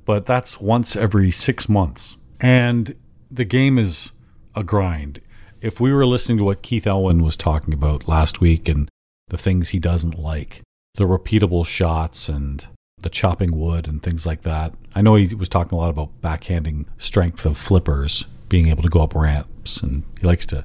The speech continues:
set them a little different. So it's not so much that, but it is a real chopping wood game. They've really gotta change the code for me to go,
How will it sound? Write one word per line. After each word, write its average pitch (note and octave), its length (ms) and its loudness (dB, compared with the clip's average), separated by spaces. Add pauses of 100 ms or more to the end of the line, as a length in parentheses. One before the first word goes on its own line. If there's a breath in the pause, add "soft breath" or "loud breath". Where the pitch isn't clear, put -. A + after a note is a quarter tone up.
set - 240 -2
them F2+ 80 -4
a D#2+ 60 -2
little D2+ 160 -4
different. D2+ 280 -10
So - 120 -6
it's - 120 -6
not C3+ 140 2
so G2+ 80 -4
much E2+ 160 -4
that, E2 200 0
but F2 140 0
it G2+ 80 4
is A#2 220 6
a A2 60 4
real G2+ 180 4
chopping F2 480 -2
wood D#2 240 -6
game. D#2 360 -4 (360 loud breath)
They've F#2 180 0
really C#3 220 6
gotta A#2 180 4
change F#2 360 0
the E2+ 60 -2
code E2+ 340 -2
for - 120 -6
me E2 160 0
to D#2 80 -4
go, C#2 300 -8